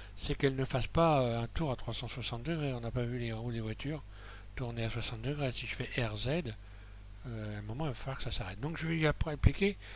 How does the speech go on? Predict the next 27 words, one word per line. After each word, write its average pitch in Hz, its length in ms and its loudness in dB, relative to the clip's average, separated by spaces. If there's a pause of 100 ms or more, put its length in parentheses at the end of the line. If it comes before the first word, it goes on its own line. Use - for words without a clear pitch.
(480)
une, 175 540 6
une 233 160 2
nouvelle 170 260 6
contrainte, 147 540 0
celle-là, 139 320 4
enfin 117 200 -4
pas 113 160 2
une 110 100 -4
nouvelle, 127 260 0
je 151 80 -2
vais 131 80 -4
lui 120 160 -2
appro-, 113 260 -2
appliquer 123 400 0
sa - 160 0
première 139 380 -4
contrainte - 420 -6
en 117 40 -8
fait, 156 200 -4 (580)
qui 131 160 4
va 123 200 6
être 185 120 0
de 156 220 6 (920)
<clears throat> - 0 -
limiter 208 800 12 (2000)
la 143 100 8
rotation. 135 540 6